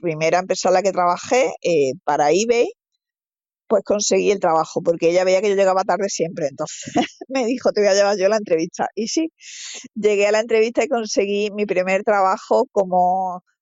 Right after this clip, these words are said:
agente en el equipo de investigación, buscaban a alguien con, con idiomas, yo, como digo, yo hablaba, ah, tres idiomas y eso me abrió muchas puertas, y mi inglés era bastante bueno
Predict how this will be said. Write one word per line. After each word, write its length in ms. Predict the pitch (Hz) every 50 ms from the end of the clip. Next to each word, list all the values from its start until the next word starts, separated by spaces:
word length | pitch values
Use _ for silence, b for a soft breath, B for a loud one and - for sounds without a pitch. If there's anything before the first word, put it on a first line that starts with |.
| _ _
agente 500 | - 175 175 - - 214 226 226 233 226
en 60 | 226 226
el 60 | 208
equipo 300 | 190 190 196 196 - 208
de 80 | 208 208
investigación, 760 | 202 202 208 - - 233 214 214 - - - 240 247 262 285
buscaban 400 | 277 254 - 233 190 180 170 170
a 180 | 175 165 165 170
alguien 260 | 175 175 175 175 170
con, 420 | - 190 185 175 175 170 175 170 170
con 180 | - 170 170 180
idiomas, 480 | 180 180 214 233 240 240 254 330 403 359
yo, 360 | 247 175 151 151 151 151 - 165
como 200 | - 160 156 160 170
digo, 180 | 180 170 175
yo 100 | 156 151
hablaba, 500 | 143 147 156 156 156 151 151 151 151 139 - - _
ah, 380 | 170 170 151 156 147 147 156 156 147 143 123 - _ _ _ _ _ _ _
tres 240 | - 156 170 175
idiomas 400 | 170 165 185 214 214 208 - 170
y 60 | - 160
eso 200 | 175 - - 180
me 100 | 175 170
abrió 200 | 180 175 170 160
muchas 260 | 160 170 - - 180 175
puertas, 360 | - 226 233 240 - 233 - - B B B B B B B B B B _ _
y 280 | 214 208 196 190 185 175
mi 120 | 175 170
inglés 240 | 160 156 175 175 175 185
era 120 | 180 175
bastante 460 | 170 170 185 - - 190 190 202 214 196
bueno 360 | 220 240 262 285 285 294